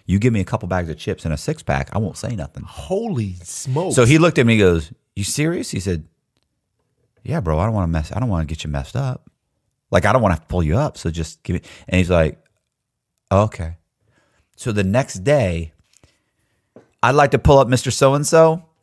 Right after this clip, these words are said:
Speaker 1: He stands up, the guy that left the wheel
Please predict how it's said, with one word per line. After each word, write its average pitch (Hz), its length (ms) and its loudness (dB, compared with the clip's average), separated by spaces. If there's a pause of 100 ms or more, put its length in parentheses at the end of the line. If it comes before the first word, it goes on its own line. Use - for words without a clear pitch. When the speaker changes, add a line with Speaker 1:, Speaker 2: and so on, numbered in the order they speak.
(340)
Speaker 1:
He 110 160 -2
stands 127 480 0
up, 127 180 4
the 92 200 0
guy 120 260 4
that - 300 -2
left 110 360 0
the 95 100 4
wheel 123 440 0